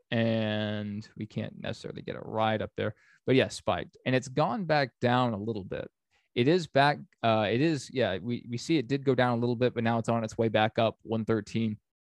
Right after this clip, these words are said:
So on the bright side,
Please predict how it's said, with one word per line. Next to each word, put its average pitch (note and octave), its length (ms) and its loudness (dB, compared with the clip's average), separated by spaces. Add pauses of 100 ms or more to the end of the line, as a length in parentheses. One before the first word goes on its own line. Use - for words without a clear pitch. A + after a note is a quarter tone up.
(800)
So B2+ 340 4
on D#3 180 2
the D3+ 80 -4
bright A2 320 2
side, G#2 420 -2